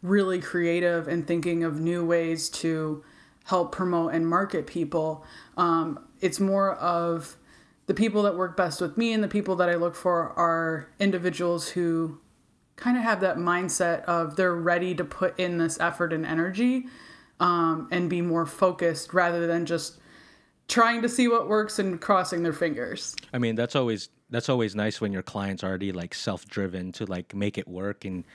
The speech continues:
Speaker 2: and work with you and kinda use you as a resource to figure out exactly what needs to happen. That's, that's super nice. Do you ever
Speaker 1: Yeah.
Speaker 2: get, you ever get clients that kinda just do the whole, "I don't really know what to do"?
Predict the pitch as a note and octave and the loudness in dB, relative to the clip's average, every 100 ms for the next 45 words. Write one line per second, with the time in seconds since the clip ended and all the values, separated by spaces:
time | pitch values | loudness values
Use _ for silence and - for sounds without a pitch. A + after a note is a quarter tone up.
0 | - - _ A#2 A2 G2+ G#2+ - G#2+ G2+ | -20 -20 _ -4 -2 0 -2 0 -2 -2
1 | G2 G2 G2+ F#2+ F#2 F2 E2+ E2+ _ _ | -2 -2 0 -2 -4 -6 -8 -12 _ _
2 | _ _ _ _ _ A2+ G#2 G2 G#2+ A2+ | _ _ _ _ _ -4 -2 -2 0 0
3 | G2+ G2+ A2 G2+ F#2 F#2 G2+ - G2 F#2 | 0 0 0 0 -4 -2 -4 -4 -6 -6
4 | - - G2 F2 G#2 G2 G2 F#2+ F#2 F#2 | -6 -8 -8 -6 -8 -4 -2 -2 -2 -6
5 | F2+ F#2 F#2+ - G2 F#2 F2+ F#2+ F2+ - | -12 -6 -6 -6 -8 -8 -10 -10 -10 -12
6 | E2 F2+ - E2 F#2 - - - _ _ | -10 -10 -10 -8 -8 -8 -12 -20 _ _
7 | _ _ _ _ _ _ A2 A2 - B2 | _ _ _ _ _ _ -6 -4 -2 -2
8 | G2 F#2 F2 - - - B2 C3 C3 F3 | -2 -6 -8 -12 -16 0 2 4 2 0
9 | A#2 B2+ C#3 B2+ B2 - A#2+ B2 B2 - | 0 0 2 0 -2 0 2 2 0 -4
10 | G2+ - A#2 A2 G#2+ - _ - - _ | -4 -2 -2 0 -2 -6 _ -20 -20 _
11 | - G#2 A#2 A#2 A#2 A2+ A2 A2 A2 - | -10 0 2 2 0 0 0 -2 -4 -2
12 | A2+ A#2+ A#2 A#2 A2 G#2+ A2 A2 G#2+ A2 | 0 0 0 0 0 0 0 0 -2 -6
13 | - A2 A#2 C3 A#2+ C#3 D3+ | -2 -2 0 -2 0 0 -2